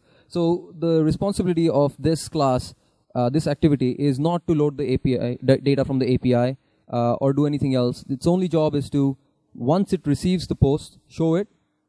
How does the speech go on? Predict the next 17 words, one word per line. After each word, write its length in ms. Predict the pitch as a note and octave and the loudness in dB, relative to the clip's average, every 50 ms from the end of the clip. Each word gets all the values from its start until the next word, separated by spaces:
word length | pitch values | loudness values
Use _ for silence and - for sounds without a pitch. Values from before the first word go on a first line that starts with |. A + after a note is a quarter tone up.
| _ _ _ _ _ _ | _ _ _ _ _ _
and 160 | B2+ C3 C#3 | -2 0 0
then 140 | C#3+ C#3+ B2+ | 0 0 0
if 140 | D3 C3+ - | 0 0 0
it 120 | D3+ B2 | -2 -2
receives 320 | C3+ C3+ - E3+ E3 C#3 | -2 -2 0 0 0 0
an 100 | C#3+ C#3 | 0 0
error, 320 | - C3+ C#3+ C#3 C3 C3+ C#3 _ _ _ | 0 0 0 0 -2 -4 -6 _ _ _
show 280 | _ - - D3 C#3 C#3 | _ -4 0 0 0 0
an 100 | C3+ C3 | 0 -2
error 160 | B2 A#2+ A#2 | -4 -6 -4
condition, 420 | - A#2+ A2+ A2+ A#2+ - - - _ _ _ _ _ _ _ _ _ _ _ | -2 -2 0 0 -2 -4 -8 -18 _ _ _ _ _ _ _ _ _ _ _
right? 160 | A#2 C3 C#3+ - | -16 -16 -16 -12
So 120 | - - D#3+ | -4 -2 0
we've 220 | D3 D3 D3+ - | 2 2 0 0
isolated 560 | - C#3+ E3 E3+ - F#3 E3+ D#3+ - D#3+ D3 | -2 -6 -6 -2 0 0 0 0 0 0 0
it, 160 | C3+ C3 B2+ - - _ _ _ _ _ _ _ _ - | 0 0 -2 -4 -10 _ _ _ _ _ _ _ _ -20
the, 360 | C#3 C3 C#3 C3+ C3 C3 B2+ | -6 -2 0 0 2 0 -2